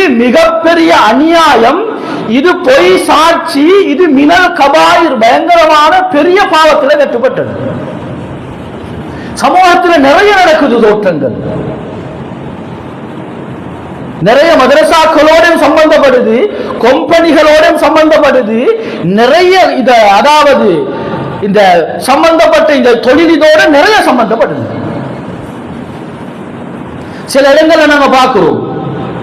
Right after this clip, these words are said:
எக்ஸ்பீரியன்ஸ் கடிதம் கேட்பாங்க, வெளிநாட்டுல இவர் போறதுக்காக, வெளிநாட்டுக்கு போறதுக்காக வேண்டி ஒரு வருஷம் வேலை செஞ்சிருப்பாரு. ஆனா, பத்து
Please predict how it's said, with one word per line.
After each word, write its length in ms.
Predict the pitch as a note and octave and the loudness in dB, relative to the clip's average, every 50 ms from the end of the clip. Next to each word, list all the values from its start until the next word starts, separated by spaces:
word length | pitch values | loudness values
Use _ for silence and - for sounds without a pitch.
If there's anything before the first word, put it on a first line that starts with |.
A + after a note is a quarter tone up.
| - - - - - - B3+ | -12 -12 -12 -8 -4 -2 -2
எக்ஸ்பீரியன்ஸ் 720 | B3+ B3+ - - E4+ E4+ E4+ E4 E4 E4+ E4 D#4+ D#4+ D#4+ D#4+ | -2 -2 -2 0 2 2 4 2 2 2 2 2 2 0 0
கடிதம் 380 | - C4 D4+ C#4+ D#4+ C#4 G3+ A#3+ | 0 2 2 2 2 0 2 2
கேட்பாங்க, 400 | A#3 G#3 D#3+ F#3 E3+ D3+ C3 A#2+ A2+ G#2+ - - - - - - - - - - - - - - - - | 2 2 2 2 0 0 -2 -4 -8 -8 -8 -8 -8 -8 -8 -10 -10 -12 -12 -12 -12 -12 -12 -8 -2 0
வெளிநாட்டுல 600 | A#3+ C#4 D4+ D#4+ E4 E4 D#4+ D#4+ D#4+ E4 D#4+ D#4+ D#4+ D#4+ D#4 | 2 2 4 2 2 2 2 2 0 2 2 2 4 4 4
இவர் 300 | D4 D4+ D4 D#4 D4 D4 C#4 | 4 4 2 2 2 2 2
போறதுக்காக, 580 | D4 C#4+ D4 D4 C#4+ - A3 B3 B3 B3+ B3 | 2 4 4 2 2 0 2 2 2 2 2
வெளிநாட்டுக்கு 520 | A#3 C4 C#4 D#4 D#4+ D4+ - - D4+ D4 D4 | 2 0 2 2 0 0 0 0 -2 -2 0
போறதுக்காக 580 | - C4 A#3 A3+ - A3 G3+ G#3 G3+ G3 G3 G3 G3+ | 2 2 2 2 0 -2 -2 0 0 2 2 0 0
வேண்டி 320 | G#3+ F#3+ E3+ D3 B2+ A#2 - - - - - - - - - - - - - A3 | 0 -2 -4 -6 -8 -8 -8 -8 -8 -8 -8 -8 -10 -10 -10 -10 -8 -2 0 2
ஒரு 120 | A#3 D4 - | 4 4 4
வருஷம் 440 | - C#4 F4 F4 - G4+ G4+ F4+ | 4 4 2 2 2 0 2 2
வேலை 220 | D4+ E4 F4 F#4 F#4 - | 2 2 2 2 2 2
செஞ்சிருப்பாரு. 600 | E4+ D#4 C#4+ D#4+ D4 - - A#3 A#3 A3 F#3 - B2+ A#2 - - - - - - - | 2 2 2 2 2 0 2 2 2 2 2 0 -2 -6 -8 -10 -8 -8 -8 -6 -2
ஆனா, 240 | - A3 C4+ D#4+ E4 - | 0 0 2 2 2 0
பத்து 520 | A#4 - - C4+ C4+ - - - - F#4 | 2 2 0 0 0 -2 -6 -4 -2 0